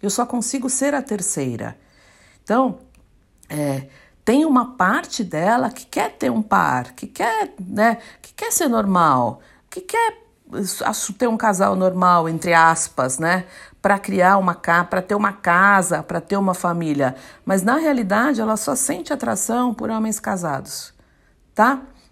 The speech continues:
Então, a gente vai ter também uma situação aí. É, outra coisa, se, é, vamos supor que o homem se divorcia da mulher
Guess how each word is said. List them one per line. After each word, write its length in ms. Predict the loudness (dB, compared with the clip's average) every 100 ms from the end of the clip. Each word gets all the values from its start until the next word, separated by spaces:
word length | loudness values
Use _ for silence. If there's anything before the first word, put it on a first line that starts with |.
| _
Então, 400 | 2 2 0 -10 -20 _
a 180 | -6 -4
gente 300 | -2 -2 -4 -6
vai 220 | -2 -2 -2
ter 220 | -6 -6
também 420 | -4 -4 -4 -4
uma 160 | -6 -8
situação 680 | -10 -8 -8 -6 -6 -6
aí. 460 | -4 -2 -2 -2 -8 _ _ _ _ _ _ _ _ _ -8
É, 280 | -6 -6 -12 -20 -20 -6
outra 280 | -4 -2 -4
coisa, 520 | 0 0 0 -4 -8 -20 _ _ _
se, 720 | -4 -2 -2 -2 -2 -2 -8 _ -12
é, 300 | -12 -12 -16 -20 _ _ _ _ -10
vamos 240 | -6 -6
supor 400 | -6 -4 -4 -4
que 120 | -6
o 80 | -2
homem 280 | -2 0 -2
se 160 | -4
divorcia 720 | -4 -4 -2 -4 -4 -4 -4 -2
da 100 | -4
mulher 540 | -2 -2 -2 -4 -8